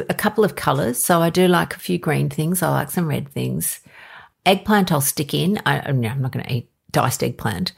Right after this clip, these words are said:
but I will put it in curries or stews. So there's a bit of a purple thing, some yellow things, maybe some capsicum or bell pepper or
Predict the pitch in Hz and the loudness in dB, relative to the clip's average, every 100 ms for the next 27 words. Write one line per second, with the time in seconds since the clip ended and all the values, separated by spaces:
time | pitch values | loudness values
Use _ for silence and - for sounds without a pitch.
0 | - _ - 151 143 143 131 - 147 123 | -14 _ 0 4 4 4 2 0 0 0
1 | 120 131 135 131 127 - - - 127 113 | -2 0 0 0 -2 -6 -6 -4 -4 -4
2 | 170 - _ _ _ - 165 170 151 151 | -6 -10 _ _ _ 0 4 6 4 0
3 | 135 143 - - 135 147 139 151 160 190 | 0 -2 -4 -4 -4 -4 -4 -2 0 0
4 | - 160 165 180 185 185 190 180 202 208 | -2 -2 0 2 2 0 0 0 0 -2
5 | - - _ _ _ 147 139 135 139 139 | -6 -10 _ _ _ -2 0 0 -2 -2
6 | 160 - 147 151 139 135 131 131 - - | -4 -4 -4 0 2 2 2 0 -2 -2
7 | 135 135 143 139 139 131 - - 135 135 | 0 0 -6 -2 0 0 -2 -2 0 2
8 | 135 135 | 2 2